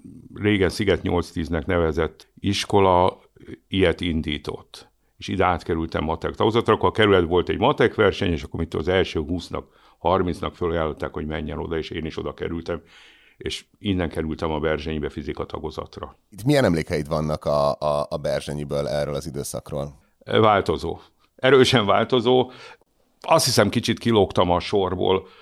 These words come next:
Speaker 1: hogy a humán érdeklődéssel. Tehát a matfizika tagozatosoktól a,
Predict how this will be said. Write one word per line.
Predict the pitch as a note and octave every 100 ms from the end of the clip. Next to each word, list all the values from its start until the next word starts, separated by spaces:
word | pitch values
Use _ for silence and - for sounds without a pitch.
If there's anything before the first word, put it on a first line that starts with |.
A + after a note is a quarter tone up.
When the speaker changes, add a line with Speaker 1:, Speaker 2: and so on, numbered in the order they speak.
| _
Speaker 1:
hogy | - - F#2 F2+ F2 F2+ F#2 E2+ F2+ - -
a | G2 F#2
humán | F2+ G2+ F2 E2+
érdeklődéssel. | D#2+ E2 D#2 E2 E2 - - - - - - _ _ _
Tehát | - -
a | F#2+ F#2+
matfizika | G#2 B2 - A#2 - - _ - - G2 F#2+
tagozatosoktól | A2 G2+ G2 G2 F#2+ F2+ E2 F#2+
a, | F2 F2+